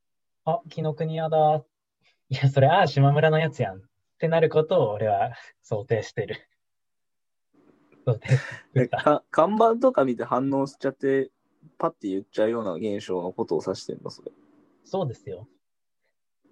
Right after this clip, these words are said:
Speaker 2: ああ。
Speaker 1: うん。
Speaker 2: なるほどね。
Speaker 1: うん。
Speaker 2: まあ、結構言っちゃうな、それだったら。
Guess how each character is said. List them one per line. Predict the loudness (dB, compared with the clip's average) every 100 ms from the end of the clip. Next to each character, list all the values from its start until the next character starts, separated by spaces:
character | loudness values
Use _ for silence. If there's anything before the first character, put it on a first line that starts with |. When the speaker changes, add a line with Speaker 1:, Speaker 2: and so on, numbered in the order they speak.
| -10
Speaker 2:
あ | -2 0 0 -2 -4 -6 -10 -14 -14
あ。 |
Speaker 1:
う | -14
ん。 | -14 _ _ _ _ _ _ _ _ -6
Speaker 2:
な | -2
る | -2
ほ | -2
ど | -2
ね。 | -4 -4 _ _ _ _ _
Speaker 1:
う | -12
ん。 |
Speaker 2:
ま | -6
あ、 | -4
結 | -2 0
構 | 0
言 | -2
っ | -4
ち | -2
ゃ | -2
う |
な、 | 0
そ | -4 -4
れ |
だ | -4
っ | -6
た | -6
ら。 | -10